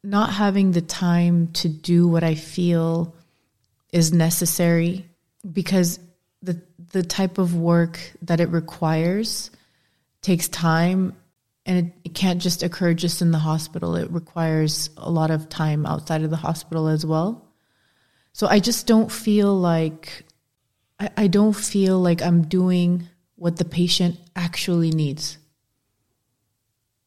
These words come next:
I feel like I'm, I'm following a guideline because there's evidence, you know, there's, it's evidence-based medicine,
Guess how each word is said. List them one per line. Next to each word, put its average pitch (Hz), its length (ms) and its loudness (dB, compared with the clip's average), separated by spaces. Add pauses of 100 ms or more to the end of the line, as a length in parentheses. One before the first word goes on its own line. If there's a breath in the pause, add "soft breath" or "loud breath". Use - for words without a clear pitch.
(220)
I 180 60 -6
feel 185 180 2
like 175 140 2
I'm, 170 200 4
I'm 170 120 4
following 170 800 2 (280)
a 160 80 0
guideline 156 760 2 (840)
because 160 840 0 (500)
there's 160 260 2
evidence, 156 760 0 (640)
you 156 140 -14
know, 156 180 0
there's, 151 300 0
it's 156 180 -8
evidence-based 160 840 2
medicine, 165 600 -2